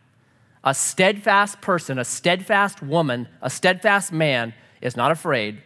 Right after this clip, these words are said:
to stand out. Verse seventeen. Moses sent them to spy out the land of Canaan and said to them,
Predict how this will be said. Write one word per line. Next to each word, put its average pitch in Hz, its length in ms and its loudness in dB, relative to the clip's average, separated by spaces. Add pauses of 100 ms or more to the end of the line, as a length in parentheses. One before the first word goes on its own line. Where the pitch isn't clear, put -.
to - 80 -14
stand 110 340 -4
out. 92 200 -6 (540)
Verse 123 180 -6
seventeen. 113 460 -6 (3000)
Moses 160 880 0 (1000)
sent - 500 0
them 214 160 2
to 175 80 -2
spy 175 440 2
out 196 200 2
the 165 80 -2
land 160 260 0
of 131 120 -4
Canaan 110 480 -4 (760)
and 185 160 0
said 302 320 2
to 160 100 -2
them, 95 240 -8